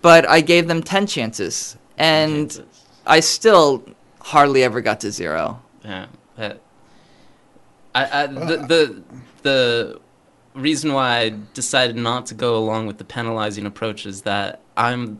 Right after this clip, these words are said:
Speaker 2: a lazy teacher. I didn't wanna do all of the, uh, c-, counting of the numbers or handling of the situation. What happens if it gets to zero? I didn't wanna have to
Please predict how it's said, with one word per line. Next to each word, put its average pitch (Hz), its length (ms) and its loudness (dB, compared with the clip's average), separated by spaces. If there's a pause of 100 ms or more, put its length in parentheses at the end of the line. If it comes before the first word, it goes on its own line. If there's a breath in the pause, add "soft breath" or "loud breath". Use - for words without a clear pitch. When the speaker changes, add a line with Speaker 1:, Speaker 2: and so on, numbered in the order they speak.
(120)
Speaker 2:
a 113 60 -4
lazy 101 300 -6
teacher. 98 540 -12 (180)
I 110 120 -4
didn't 113 180 -10
wanna 113 240 -10
do 110 320 -8
all 107 300 -6
of 107 240 -12
the, 101 520 -4
uh, 95 340 -6 (1300 soft breath)
c-, 120 300 -8 (100)
counting 123 420 -6
of 110 100 -8
the 104 60 -6
numbers 135 760 -4
or 110 520 -2
handling 113 680 -6
of 104 200 -8
the 101 80 -14
situation. 110 680 -6
What 113 200 -4
happens 110 400 -6
if 104 120 -10
it 107 60 -12
gets 104 240 -10
to 107 100 -16
zero? 113 360 -4
I 110 160 -4
didn't 110 180 -10
wanna 107 180 -8
have 107 240 -10
to 101 260 -8